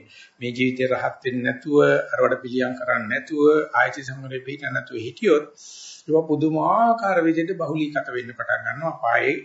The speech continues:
එහෙම නැත්නම් මරණින් මත්තේ විශාල දුක් කඳකට හේතු වෙනවා.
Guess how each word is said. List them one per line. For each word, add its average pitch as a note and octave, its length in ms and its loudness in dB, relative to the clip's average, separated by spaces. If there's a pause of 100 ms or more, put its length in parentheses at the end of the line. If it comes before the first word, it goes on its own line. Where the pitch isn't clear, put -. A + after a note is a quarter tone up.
(460)
එහෙම A2+ 100 -14
නැත්නම් A2 400 -4 (640)
මරණින් A#2+ 400 2
මත්තේ A#2+ 400 0 (260)
විශාල F3+ 760 -2
දුක් F#3+ 200 4
කඳකට D#3 480 -2
හේතු A2 300 -6
වෙනවා. E2+ 260 -12